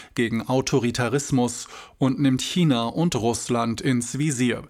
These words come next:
Russland habe sich vieles zu Schulden kommen lassen. Auch auf der Suche nach der europäischen Souveränität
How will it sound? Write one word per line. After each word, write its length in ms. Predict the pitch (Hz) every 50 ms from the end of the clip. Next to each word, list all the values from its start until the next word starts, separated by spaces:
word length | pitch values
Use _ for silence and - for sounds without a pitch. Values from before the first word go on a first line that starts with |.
| - - - - - -
Russland 800 | 117 92 123 165 170 - - - 120 117 117 117 113 110 - -
habe 160 | 123 117 123
sich 240 | 113 123 117 - -
vieles 480 | - 185 165 120 110 107 - - -
zu 160 | - - 135
Schulden 380 | 107 - 160 160 151 139 127 113
kommen 240 | - 123 120 120 120
lassen. 500 | 117 117 117 - - 131 120 110 92 - - - - - - _
Auch 300 | - 113 113 110 - -
auf 260 | - 120 123 117 -
der 160 | - 135 123 113
Suche 400 | 101 131 160 147 - 135 123 117
nach 260 | 113 117 113 - -
der 140 | - 131 131
europäischen 760 | 135 127 117 127 123 - - 139 131 117 - - 135 123 120
Souveränität 1000 | - - - 135 131 123 117 127 127 139 135 135 - 185 160 120 110 - -